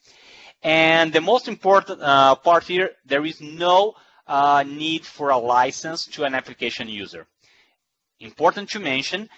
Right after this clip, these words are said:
that if you create, like, a, a web app that gets information, that, uh, retrieves information from inside Dynamics and, and, and present this for a user,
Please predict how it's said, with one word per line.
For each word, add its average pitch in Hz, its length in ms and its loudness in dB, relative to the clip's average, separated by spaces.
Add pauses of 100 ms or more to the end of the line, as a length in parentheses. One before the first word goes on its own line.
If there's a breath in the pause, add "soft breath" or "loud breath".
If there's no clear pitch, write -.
(300 soft breath)
that 135 400 2
if - 300 -10
you 165 440 -4 (180)
create, 170 240 -2
like, 151 160 0
a, 127 320 4
a 123 220 4
web 147 300 4
app 120 400 4
that 117 140 -2 (160)
gets 131 460 0
information, 120 720 -12
that, 113 220 -6
uh, 113 120 -14
retrieves 143 400 -14
information 127 440 -10
from 120 140 -12
inside 123 280 2
Dynamics 123 480 2
and, 113 220 -4
and, 110 420 -2
and 107 240 -14
present 127 400 -2
this 131 140 -4
for 110 180 0
a 104 60 0
user, 143 540 0